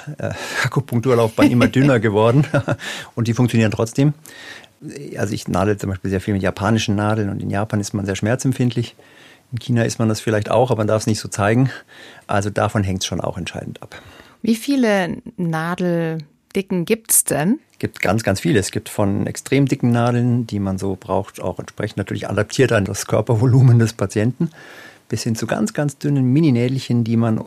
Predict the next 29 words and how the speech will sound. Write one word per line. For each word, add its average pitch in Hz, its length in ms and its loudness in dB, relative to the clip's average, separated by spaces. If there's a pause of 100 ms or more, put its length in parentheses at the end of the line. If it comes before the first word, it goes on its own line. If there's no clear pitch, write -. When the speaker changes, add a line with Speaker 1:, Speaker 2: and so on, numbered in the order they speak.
(100)
Speaker 1:
gar 107 120 0
nicht 120 180 -2
so 123 200 -2
in 120 60 0
den 110 80 2
Körper 135 260 0
bekommt. 113 500 -4
Die 110 60 -4
brauchen 107 320 -2
so 104 80 -2
ein 101 40 -2
Führungsröhrchen 135 760 2
außenrum. 120 560 -2 (140)
Das - 120 -16
verwenden 98 340 -4
wir 98 60 -4
bei 90 100 -4
Kindern 123 520 2 (480)
oder 117 200 0
auch - 80 -4
zum - 120 -2
Beispiel 123 240 -2
im 139 80 2
Gesicht, 113 440 -4
wo - 40 -10
man 87 100 -4
sehr - 120 -6
empfindlich - 440 -10
ist. - 220 -20